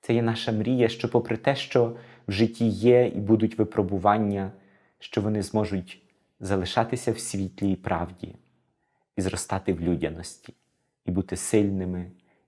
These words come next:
і бути об'єднаними. І тому ми розпочинаємо цю серію коротких відео для батьків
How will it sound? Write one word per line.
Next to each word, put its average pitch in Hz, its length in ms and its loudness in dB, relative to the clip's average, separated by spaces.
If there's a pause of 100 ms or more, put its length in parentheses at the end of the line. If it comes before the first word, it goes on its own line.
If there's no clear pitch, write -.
і - 60 -4
бути 87 280 -4
об'єднаними. - 640 -4 (580)
І 113 80 -4
тому 127 600 -2 (160)
ми 113 140 2
розпочинаємо 110 920 0
цю - 220 -6
серію 110 600 2
коротких 123 680 0
відео 104 460 4
для 92 220 2
батьків 92 640 -2